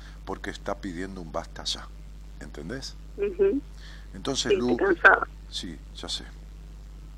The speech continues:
Speaker 1: Ya sé que estás
Speaker 2: De
Speaker 1: cansada.
Speaker 2: todo, de todo.
Speaker 1: Sí, mi amor,
Speaker 2: Cansada.
Speaker 1: y, y ya lo sé, claro.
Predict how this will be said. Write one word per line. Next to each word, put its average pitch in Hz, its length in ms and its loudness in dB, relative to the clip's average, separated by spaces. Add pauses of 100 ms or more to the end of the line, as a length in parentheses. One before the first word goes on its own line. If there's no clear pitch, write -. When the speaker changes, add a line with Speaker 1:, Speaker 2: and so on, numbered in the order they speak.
(100)
Speaker 1:
Ya - 120 -6
sé - 160 -4
que - 60 -6
estás - 160 -6
Speaker 2:
De - 40 -12
Speaker 1:
cansada. - 400 4
Speaker 2:
todo, - 320 12
de 480 120 10
todo. - 520 10 (120)
Speaker 1:
Sí, - 200 -4
mi 107 80 0
amor, 78 240 2
Speaker 2:
Cansada. - 340 -10
Speaker 1:
y, 104 60 -10
y 113 60 -8
ya 123 160 -4
lo 120 80 -4
sé, 165 160 -8 (120)
claro. 160 200 -10